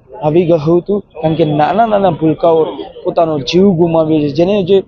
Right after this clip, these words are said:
જિંદગીની શરૂઆત નથી કરી, માત્ર તેઓ પોતાની અભ્યાસ માટે શાળાએ ગયા હતા અને શાળાના પ્રવાસમાં આવેલા આ ભૂલકાઓએ પોતાનો જીવ ગુમાવ્યો છે.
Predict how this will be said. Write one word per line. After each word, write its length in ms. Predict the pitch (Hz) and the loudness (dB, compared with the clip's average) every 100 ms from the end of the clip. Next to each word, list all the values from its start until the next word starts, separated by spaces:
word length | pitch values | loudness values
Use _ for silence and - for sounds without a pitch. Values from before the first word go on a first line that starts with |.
| _ - - | _ -16 -6
જિંદગીની 480 | 151 175 202 190 185 | -2 0 0 0 -2
શરૂઆત 540 | - 151 156 156 185 - - 160 | -2 -2 2 2 0 -4 -16 -4
નથી 300 | 165 170 185 | -2 0 0
કરી, 300 | 165 151 139 - - - | 0 -2 -4 -8 -20 -6
માત્ર 280 | 160 160 165 202 214 - - - _ _ - 131 - - - | -2 -2 0 0 -2 -8 -20 -20 _ _ -20 -20 -20 -14 -2
તેઓ 160 | 180 165 - - _ _ _ - - | 0 0 -2 -14 _ _ _ -20 -10
પોતાની 360 | 165 185 165 143 - - - - - | -4 -2 -4 -10 -18 -20 -20 -20 -18
અભ્યાસ 440 | 139 151 165 185 | -10 -2 -2 -2
માટે 240 | 190 175 175 | -2 0 -2
શાળાએ 500 | - 147 156 185 180 | -2 -2 2 2 2
ગયા 280 | 160 156 165 | 0 2 0
હતા 160 | 165 | 0
અને 160 | 156 143 | 0 -2
શાળાના 460 | - 143 151 165 | -4 -2 2 2
પ્રવાસમાં 680 | 156 147 143 160 - 160 156 | 0 0 0 0 0 0 0
આવેલા 320 | 143 147 143 - 123 - - | 2 2 0 -2 -16 -18 -8
આ 200 | - 156 | -2 -2
ભૂલકાઓએ 720 | 139 - 180 190 254 247 156 143 123 151 127 131 _ _ - _ - - - - | -2 0 0 2 2 2 0 -4 -6 -16 -20 -20 _ _ -20 _ -20 -20 -20 -6
પોતાનો 300 | 175 170 160 139 | -2 -2 -2 -6
જીવ 260 | - 180 | 0 0
ગુમાવ્યો 540 | 202 170 165 156 156 156 | 2 2 2 2 2 0
છે. 180 | 135 | 0